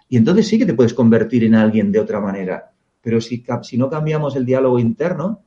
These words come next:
que a veces, fíjate qué interesante, yo a veces les pregunto, yo como trabajo como coach, trabajo con muchas personas, y a veces escucho con atención, porque ese es mi, ese es mi trabajo, diríamos, escuchar con atención.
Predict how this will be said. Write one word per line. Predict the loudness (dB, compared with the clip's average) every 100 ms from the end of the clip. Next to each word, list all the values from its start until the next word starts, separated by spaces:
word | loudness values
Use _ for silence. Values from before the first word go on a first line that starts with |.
| _ _ _ -6
que | 0
a |
veces, | 0 0 -4
fíjate | -4 -6 -4
qué |
interesante, | -4 -4 -4 -4 -4
yo | -4
a |
veces | -4 -6
les | -8
pregunto, | -16 -8 -4 -2 -2 -4
yo | -4
como | -4 -4
trabajo | -2 -4 -4
como | -10 -10
coach, | -2 -2 -2 -6 _
trabajo | -12 -10 -10
con | -10
muchas | -12 -16
personas, | -20 -8 -8 -8 -12 _ _ _ _ _ -8
y | -2
a | 0
veces | 0 0 -2 -2 -12
escucho | -12 -2 -2 0 -8 -8
con | -4
atención, | -2 -2 -4 0 2 2
porque | 0 -4
ese | -4
es | -4
mi, | -2 -2 -4 -14 _ _ _ -12
ese | -8 -6
es | -4
mi | -4 -4 -8
trabajo, | -4 -4 -4 -4
diríamos, | -4 -4 -6 -12
escuchar | -14 -6 -4
con | -2
atención. | -6 -8 -14 -18 -18